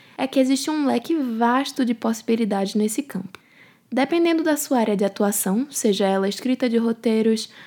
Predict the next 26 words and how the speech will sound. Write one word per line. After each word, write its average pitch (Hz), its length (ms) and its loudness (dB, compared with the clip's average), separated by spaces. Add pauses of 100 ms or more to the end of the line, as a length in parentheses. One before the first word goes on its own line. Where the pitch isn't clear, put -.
(100)
a 208 80 -4
fotografia, 214 1000 0 (280)
a - 80 -2
direção 208 440 2
de 214 140 2
arte 214 420 -2
ou 302 120 2
qualquer 277 440 -2
outra, 202 480 -2 (400)
você 302 260 0
pode 269 300 0
encontrar 262 400 -4
possibilidades 220 760 -2
de 220 60 -6
emprego 208 580 -2
em 330 220 -4
outros 254 460 -2
campos 220 440 -2
que - 160 -4
não 277 220 0
o 269 60 -2
tradicional 269 560 -2
set 208 440 -2
de 233 140 0
um 240 100 0
longa-metragem. 202 800 -2